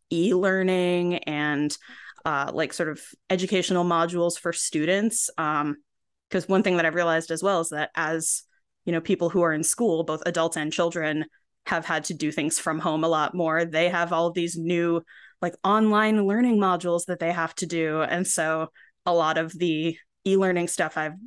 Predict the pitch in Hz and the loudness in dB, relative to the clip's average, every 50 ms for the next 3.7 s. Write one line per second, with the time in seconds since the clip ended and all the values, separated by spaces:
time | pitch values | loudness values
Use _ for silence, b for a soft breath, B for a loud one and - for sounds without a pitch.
0 | - _ _ _ - 190 175 170 165 165 156 156 170 185 180 - - 170 160 165 | -20 _ _ _ -2 -2 0 0 0 0 0 0 0 -2 -2 -2 -2 -2 -2 -2
1 | 160 160 165 160 160 - - 180 156 156 151 - 160 156 98 87 - - 151 143 | -2 -2 -4 -4 -4 -4 -2 -2 -2 -2 -2 -4 -2 -2 -2 -2 -2 -4 -6 -6
2 | 147 139 143 139 - - _ _ b b b b b b - 160 151 143 143 147 | -6 -6 -6 -8 -10 -14 _ _ b b b b b b -4 -4 -2 -2 -2 -4
3 | 147 - - 143 - 156 160 165 156 156 139 147 151 - | -4 -4 -6 -6 -4 -4 -4 -4 -4 -4 -6 -8 -8 -10